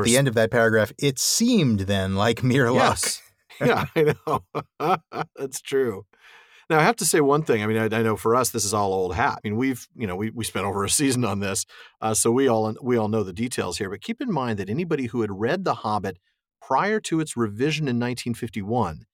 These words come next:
Speaker 2: that's where Tolkien redid Chapter
Speaker 1: Mm-hmm.
Speaker 2: five,
Speaker 1: Mm-hmm.
Speaker 2: would have found the rest of this section quite surprising. So, you know, a kid
Speaker 1: Yeah.
Speaker 2: who got a copy of The Hobbit in
Speaker 1: Yeah.
Speaker 2: nineteen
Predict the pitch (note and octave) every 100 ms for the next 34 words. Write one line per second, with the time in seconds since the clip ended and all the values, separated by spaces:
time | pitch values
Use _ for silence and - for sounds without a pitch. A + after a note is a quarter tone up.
0 | _ _ _ _ - G#2 - B2 A2+ G2+
1 | F2+ E2+ _ _ - A#2 A#2 F#2+ G2+ A2+
2 | G#2 G2+ A2 G#2 E2+ - - D3+ B2 A2
3 | A2 G#2+ A2 C3+ D3 - - A#2+ A2 B2
4 | B2+ B3+ - G#3 F#3 C3+ B2+ A#3 - F#3
5 | B2 - C3+ - C3 D3+ D#3+ B2 C3 F3
6 | A#3 F#2 - C3+ A#2 - - - F3+ G#2+
7 | - D3+ F3+ B2+ B2+ A#2+ - C3 C3 A2+
8 | A2 E3 D3 A2 A2 A#2 C3+ F#3